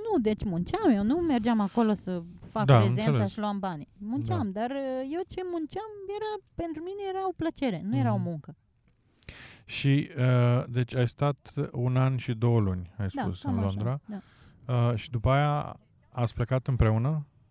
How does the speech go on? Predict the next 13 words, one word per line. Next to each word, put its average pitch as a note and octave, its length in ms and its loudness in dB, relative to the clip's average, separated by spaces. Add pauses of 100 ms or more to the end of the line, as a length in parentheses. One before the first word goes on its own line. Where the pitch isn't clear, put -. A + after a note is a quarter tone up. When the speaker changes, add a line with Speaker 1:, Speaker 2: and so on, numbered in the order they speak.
Speaker 1:
Da, C4 120 -4
Speaker 2:
Tu B3+ 100 4
cu - 120 -8
Speaker 1:
am B3+ 120 0
plecat B3+ 460 -4
împreună A#3+ 580 0
pentru A#3+ 300 -2
că, G#3+ 60 -2
Speaker 2:
partenerul A3 400 0
tău? A#2+ 220 -8 (520)
Speaker 1:
uh, F#3+ 760 -6 (1120)
s-a B3 200 -6
repetat B3 480 -4